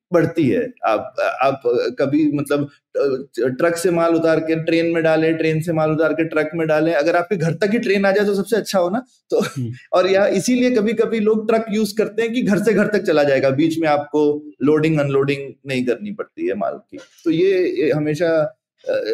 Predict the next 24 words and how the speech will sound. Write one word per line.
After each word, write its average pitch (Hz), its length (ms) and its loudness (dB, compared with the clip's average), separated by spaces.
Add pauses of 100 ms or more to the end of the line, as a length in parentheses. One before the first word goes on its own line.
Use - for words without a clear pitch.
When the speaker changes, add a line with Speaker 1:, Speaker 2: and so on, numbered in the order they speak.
(400)
Speaker 1:
फायदे 135 260 2
की 143 140 -2
जो 139 100 0
चीज 127 260 0
रहती 95 280 -2
है। - 140 -6 (380)
तो 294 280 -2
फिर 302 480 0
ये 262 260 0
सुएज 277 420 -2
कैनाल, 254 400 2
मुझे 247 300 0
तो 294 100 0
लगा 285 240 2
कि 294 140 -2
अचानक 277 320 -2
से 320 80 -2
कुछ 294 220 -6
हो 277 120 2
गया 254 160 0
क्या 220 180 0
सुएज 180 320 0
कैनाल 156 360 0
को, 139 300 -4